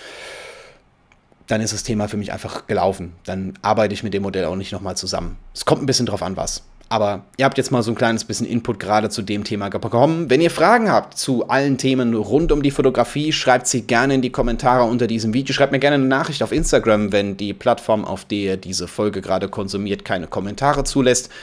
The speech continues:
Schaut euch auf jeden Fall die Fotografieakademie an. Da geht's noch deutlich mehr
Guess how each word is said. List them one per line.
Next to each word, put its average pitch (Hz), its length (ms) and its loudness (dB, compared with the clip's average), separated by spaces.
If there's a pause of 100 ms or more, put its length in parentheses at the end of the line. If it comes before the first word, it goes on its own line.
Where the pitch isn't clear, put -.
(220)
Schaut 180 200 4
euch 170 80 4
auf 147 80 0
jeden 185 160 4
Fall 175 140 8
die 156 100 4
Fotografieakademie 143 920 4
an. 131 280 6
Da 110 100 6
geht's 117 280 2
noch 113 260 0
deutlich 113 640 2
mehr 110 600 2